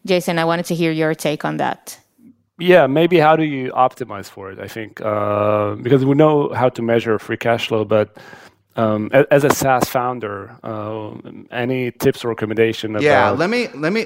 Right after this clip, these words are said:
Speaker 3: uh, you guys might have even read this post in the early days. Maybe it was after you took off, but I try to update this every year because I'm shocked at how few founders do this. It is my number one tip. It always works. It always works.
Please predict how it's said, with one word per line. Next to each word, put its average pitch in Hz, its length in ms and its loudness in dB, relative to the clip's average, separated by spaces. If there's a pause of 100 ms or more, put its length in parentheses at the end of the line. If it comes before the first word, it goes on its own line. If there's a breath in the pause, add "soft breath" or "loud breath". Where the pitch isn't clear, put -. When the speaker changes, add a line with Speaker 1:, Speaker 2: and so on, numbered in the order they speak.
(120)
Speaker 3:
uh, 139 120 -2 (100)
you 165 200 -4
guys 202 200 2
might 170 140 2
have 160 80 -2
even 139 240 -4
read 127 180 2
this 120 160 -2
post 110 300 -4
in 107 80 -4
the 92 60 -4
early 107 180 -2
days. 95 220 0
Maybe 139 220 2
it 147 40 4
was 127 140 4
after 107 260 0
you 101 80 -6
took - 180 -6
off, 90 340 0
but 101 280 -2 (420 loud breath)
I 131 100 0
try 170 280 0
to 165 80 -2
update 147 320 -2
this 131 180 -6 (100)
every 135 280 0
year 117 220 0
because 110 280 -2
I'm 113 120 0
shocked 135 440 0
at 110 80 -6
how 110 140 0
few 113 160 -8
founders 90 360 -6
do 85 120 -14
this. - 300 -14
It 131 60 -6
is 120 120 -8
my 127 100 0
number 135 320 0
one 127 200 0
tip. 85 280 -6
It 104 140 -10
always 101 380 0
works. - 340 -18 (380 soft breath)
It 113 160 -8
always 104 400 -2
works. - 240 -12